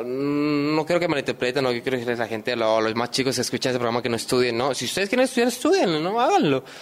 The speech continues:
Bacano prepararse, ¿no? Pero más por conseguir un empleo es porque quieras aprender, ¿no? Y, y yo dije, "No, yo lo que quiero es luchar y si me toca matarme va a ser por la lucha". Ahorita a mi edad sí me pesa un poquito no, no haber terminado mis estudios,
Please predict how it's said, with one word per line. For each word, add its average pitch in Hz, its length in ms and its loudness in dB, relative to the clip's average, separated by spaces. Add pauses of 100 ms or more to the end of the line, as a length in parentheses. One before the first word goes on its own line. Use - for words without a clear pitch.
(360)
Bacano 190 340 0
prepararse, 131 520 0
¿no? 139 200 0 (300)
Pero 131 140 -2
más 147 220 0
por 170 140 -4
conseguir 135 280 0
un 143 80 -2
empleo 156 380 2
es 151 160 0
porque 143 320 -4
quieras 143 380 -2
aprender, 110 560 -2
¿no? 110 180 -6 (840)
Y, 120 800 2
y 120 120 -6
yo 120 120 0
dije, 123 240 0
"No, 120 220 0
yo 139 140 0
lo 147 80 0
que 143 100 -10
quiero 123 240 -4
es - 460 -6
luchar 139 360 0
y 147 60 -2
si 131 80 -2
me 120 80 -2
toca 120 160 -4
matarme 131 440 -2
va 135 100 -2
a 131 40 -6
ser 135 160 -8
por 135 120 -6
la 117 60 -2
lucha". 123 360 -6
Ahorita 160 400 2
a - 20 2
mi 151 140 2
edad 135 200 2
sí 143 140 -2
me 135 120 0
pesa 123 340 -4
un 113 80 -4
poquito 110 420 -4
no, 104 460 -2
no 110 120 -2
haber 117 140 -2
terminado 110 460 -2
mis 110 140 -4
estudios, 113 440 -2